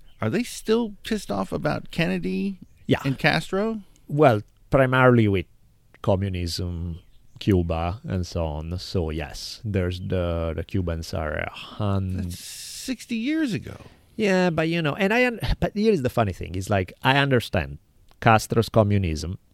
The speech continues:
Speaker 2: Yeah,
Speaker 1: Was
Speaker 2: if you
Speaker 1: terrible,
Speaker 2: were,
Speaker 1: yes.
Speaker 2: yeah,
Speaker 1: No.
Speaker 2: there's, I can see all
Speaker 1: Not
Speaker 2: the
Speaker 1: quite
Speaker 2: reason.
Speaker 1: Pol Pot, but not a big party.
Speaker 2: Yeah,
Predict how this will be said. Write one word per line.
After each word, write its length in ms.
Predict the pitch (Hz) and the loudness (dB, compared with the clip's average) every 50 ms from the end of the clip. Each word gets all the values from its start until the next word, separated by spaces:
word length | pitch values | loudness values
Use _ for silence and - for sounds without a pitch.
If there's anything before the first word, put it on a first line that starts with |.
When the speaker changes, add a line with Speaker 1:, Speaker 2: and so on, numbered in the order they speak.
| _ - | _ -8
Speaker 2:
Yeah, 640 | - 226 262 285 285 285 285 277 277 285 277 277 | -4 -2 -2 0 0 0 0 0 0 0 2 4
Speaker 1:
Was 160 | 277 - 247 - | 4 4 4 2
Speaker 2:
if 60 | 202 | 0
you 40 | 190 | 2
Speaker 1:
terrible, 360 | - 170 160 147 135 131 196 | 4 6 8 8 8 6 6
Speaker 2:
were, 60 | 202 - 185 | 4 4 6
Speaker 1:
yes. 240 | 165 160 165 - 165 | 6 6 4 4 4
Speaker 2:
yeah, 260 | 165 151 127 104 87 - | 6 6 6 6 4 0
Speaker 1:
No. 180 | 123 - 131 127 | -2 -4 -2 0
Speaker 2:
there's, 640 | - 151 156 156 156 160 147 131 120 - - - - | 2 4 4 6 4 4 2 0 -2 -6 -6 -4 0
I 160 | - 160 156 | 2 2 2
can 180 | - 160 160 143 | 2 0 -4 -4
see 200 | - - 160 147 | 0 4 6 8
all 100 | 143 143 | 8 8
Speaker 1:
Not 100 | 143 135 | 8 8
Speaker 2:
the 60 | 127 | 8
Speaker 1:
quite 200 | 120 160 147 131 | 10 8 8 8
Speaker 2:
reason. 40 | 123 - | 4 4
Speaker 1:
Pol 180 | - 165 165 160 | 6 6 6 6
Pot, 320 | - - 147 143 127 - | 4 2 2 2 2 2
but 140 | - 139 87 | 0 -2 0
not 200 | 113 147 139 143 | 0 0 2 2
a 40 | 143 | 2
big 240 | 127 131 127 120 - | 2 0 0 0 0
party. 440 | - 131 113 101 85 - - - - | 0 0 2 2 0 -2 -6 -10 -4
Speaker 2:
Yeah, 260 | - 151 156 123 - | 4 6 6 6 6